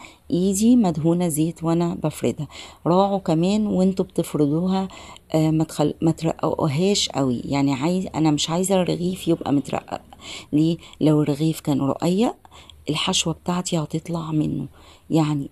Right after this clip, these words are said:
احنا بنفرده بسمك حلو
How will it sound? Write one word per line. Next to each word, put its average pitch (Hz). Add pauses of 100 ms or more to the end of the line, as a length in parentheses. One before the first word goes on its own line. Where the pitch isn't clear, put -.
احنا 175
بنفرده 185 (840)
بسمك 254 (120)
حلو 135